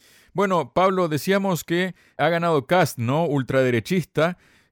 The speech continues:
quien defendió a las fuerzas de seguridad chilenas fuertemente criticadas por violar los derechos humanos en las protestas que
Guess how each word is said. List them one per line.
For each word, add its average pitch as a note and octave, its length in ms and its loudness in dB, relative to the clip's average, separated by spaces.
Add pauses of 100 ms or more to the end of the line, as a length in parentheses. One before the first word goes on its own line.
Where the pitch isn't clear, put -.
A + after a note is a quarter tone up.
(120)
quien D#3 420 -2
defendió C#3 680 0
a C3 80 0
las A#2+ 160 -2
fuerzas D#3 300 -2
de C3+ 60 -2
seguridad C#3 380 -2
chilenas C#3+ 420 -4
fuertemente D3 540 -2
criticadas B2+ 540 0
por C3+ 180 -2
violar C3+ 240 0
los C#3 340 -4
derechos B2+ 360 -4
humanos B2+ 320 -4
en B2 100 -4
las A#2 80 -2
protestas B2 540 -4
que C3+ 260 0